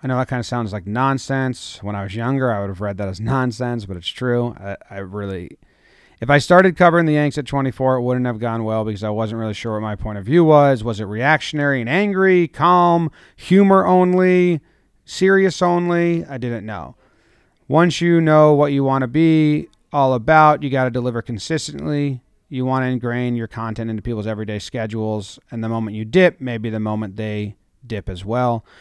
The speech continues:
Also, originality, which is daunting at first because there's so many people trying to do this. If the concept isn't unique, then the tone and style has to be.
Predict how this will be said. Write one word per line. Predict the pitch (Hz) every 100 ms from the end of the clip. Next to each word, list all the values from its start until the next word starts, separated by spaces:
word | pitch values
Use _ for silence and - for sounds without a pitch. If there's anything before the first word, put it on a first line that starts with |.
| - _
Also, | - 151 147 151 143 135
originality, | 131 131 110 127 160 175 190
which | 190 135 113
is | 107
daunting | 143 139 143 143
at | 131
first | 143 131
because | 120 113
there's | 113 -
so | 127
many | 123 120
people | 120 120
trying | 120 117
to |
do | 107 180
this. | 175 160 143 -
If | 120
the | 131
concept | 139 139 - 131
isn't | 131 113
unique, | 117 123 135 139 -
then | 123
the | 117
tone | - 127 127
and | 127
style | 120 107 110 98
has | 98 92 -
to |
be. | - 107